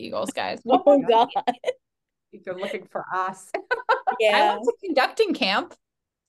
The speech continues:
Speaker 3: Yes.
Speaker 2: I l-, see, it's perfect. We're, like, the perfect team for this. <laughs>
Speaker 3: I, yeah, maybe the first game they don't have to pay us. They could just let us kind of audition, and then, then,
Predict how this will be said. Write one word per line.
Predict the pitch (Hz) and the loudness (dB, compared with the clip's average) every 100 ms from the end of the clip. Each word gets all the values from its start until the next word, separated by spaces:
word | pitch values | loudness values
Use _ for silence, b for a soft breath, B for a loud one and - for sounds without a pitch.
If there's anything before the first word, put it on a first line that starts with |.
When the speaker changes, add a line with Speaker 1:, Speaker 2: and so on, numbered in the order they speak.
| _ _ | _ _
Speaker 3:
Yes. | 370 571 | -4 -4
Speaker 2:
I | 240 320 370 | -2 -2 -2
l-, | 294 - | -2 -6
see, | - - 440 - | -4 2 2 2
it's | 349 | -2
perfect. | - 480 539 240 - - | 2 2 2 0 -2 -6
We're, | 247 302 330 | -4 -4 -2
like, | 320 269 | -2 -2
the | 285 | -6
perfect | - 294 285 285 - | -4 -4 -4 -12 -10
team | 269 247 | -8 -6
for | 240 170 | -4 -2
this. | 151 131 - - _ 494 | -2 -4 -8 -18 _ 0
<laughs> | 508 | 2
Speaker 3:
I, | 427 277 _ - | 0 -2 _ -12
yeah, | 392 392 _ _ _ 262 | -10 -10 _ _ _ -16
maybe | 294 320 381 | -12 -8 -8
the | 381 - | -8 -6
first | 285 277 - | -4 -4 -6
game | 254 | -8
they | 240 | -4
don't | 220 226 | -4 -4
have | 202 208 | -8 -8
to | |
pay | 202 220 175 | -10 -4 -4
us. | 139 - - | -4 -12 -10
They | 254 | -6
could | 320 | -6
just | 262 285 | -8 -2
let | 226 | -2
us | 214 | -2
kind | - 254 | -10 -10
of | 190 - | -10 -8
audition, | 196 175 196 196 - 151 | -10 -10 -12 -12 -12 -10
and | 156 | -8
then, | 165 170 175 _ _ _ _ _ _ | -10 -10 -18 _ _ _ _ _ _
then, | 202 | -4